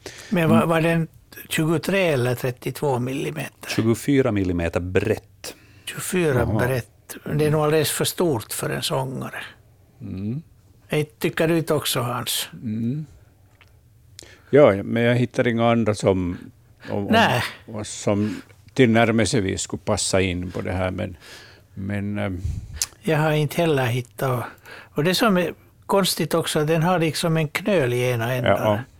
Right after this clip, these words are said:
Speaker 2: ja.
Speaker 1: Och, och det brukar nog inte fågelägg ha.
Speaker 2: Nej.
Speaker 1: Det är
Speaker 2: Nej.
Speaker 1: någonting skumt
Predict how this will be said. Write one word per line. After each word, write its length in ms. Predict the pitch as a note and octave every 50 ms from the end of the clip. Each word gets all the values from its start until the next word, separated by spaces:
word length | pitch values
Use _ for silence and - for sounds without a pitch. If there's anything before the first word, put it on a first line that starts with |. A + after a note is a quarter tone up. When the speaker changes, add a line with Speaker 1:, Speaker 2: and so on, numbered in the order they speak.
| - - -
Speaker 2:
ja. 100 | G2+ F#2+ F#2+ F#2 A2 -
Speaker 1:
Och, 160 | C#3+ C#3 - E3+
och 80 | E3+
det 120 | D#3+ F#3+ G3+
brukar 440 | G#3 A3 G3+ D#3 - - - D3+ D3
nog 220 | D#3 D3+ D3+ D#3+
inte 200 | D#3 C#3 - -
fågelägg 540 | - F3 D#3+ C#3 A#2+ A#2+ B2 A#2 A#2+ B2 -
ha. 240 | - E3+ E3 - - - - -
Speaker 2:
Nej. 380 | G2+ F#2+ F#2 F2+ F#2 F2+ F#2+ G#2+ A2+ - - - - - - -
Speaker 1:
Det 240 | - A#2 A2+ E3+ D#3+
är 60 | D#3+
Speaker 2:
Nej. 100 | D#3 D#3+
Speaker 1:
någonting 400 | F3+ F3+ F3+ - - - D3 B2
skumt 360 | - - - - E3+ D#3 C3